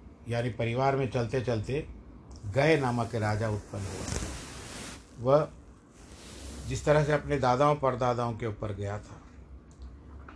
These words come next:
उसके राज्य में सभी लोग बहुत प्रसन्न थे, बहुत आनंद के साथ रहते थे। इस तरह से राजा लोग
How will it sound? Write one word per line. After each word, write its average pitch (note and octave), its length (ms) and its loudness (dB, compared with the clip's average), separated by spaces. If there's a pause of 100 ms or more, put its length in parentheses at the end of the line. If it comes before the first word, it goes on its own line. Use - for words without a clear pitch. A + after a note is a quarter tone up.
उसके C#3 280 4
राज्य C#3 320 6
में D#3 80 -2
सभी C#3 300 -2
लोग D3+ 200 0
बहुत B2+ 220 -4
प्रसन्न G2+ 320 -6
थे, - 160 -12 (840)
बहुत B2+ 220 0
आनंद C3 280 2
के B2 120 -2
साथ A2 320 -4
रहते - 280 -10
थे। - 160 -4 (1800)
इस D#3 120 -2
तरह D3+ 180 8
से C#3+ 140 4
राजा C#3 300 4
लोग D#3 300 6